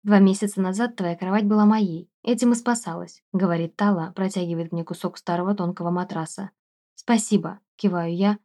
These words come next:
краем глаза наблюдая за соседками. Уж не устроят ли они мне позже теплый прием? Пока что все лежат в кроватях смирно, кроме той грозной брюнетки, что всех разогнала.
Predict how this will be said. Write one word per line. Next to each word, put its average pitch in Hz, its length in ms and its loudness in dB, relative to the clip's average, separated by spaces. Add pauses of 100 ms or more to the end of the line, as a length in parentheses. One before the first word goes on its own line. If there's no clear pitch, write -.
(140)
краем 185 300 2
глаза 185 300 0
наблюдая 165 480 0
за 165 100 -10
соседками. 170 680 -8 (300)
Уж 185 180 2
не 175 100 4
устроят 226 420 0
ли 247 80 2
они 196 200 8
мне 170 160 -2
позже 165 320 -4
теплый 170 300 -4
прием? 190 440 0 (840)
Пока 208 260 4
что 190 160 -2
все - 180 -4
лежат 175 280 0
в - 40 -20
кроватях 175 440 -2
смирно, 175 540 0
кроме 170 260 -2
той 196 200 2
грозной 190 360 2
брюнетки, 196 640 2 (180)
что - 220 -8
всех - 260 -8
разогнала. 165 680 -4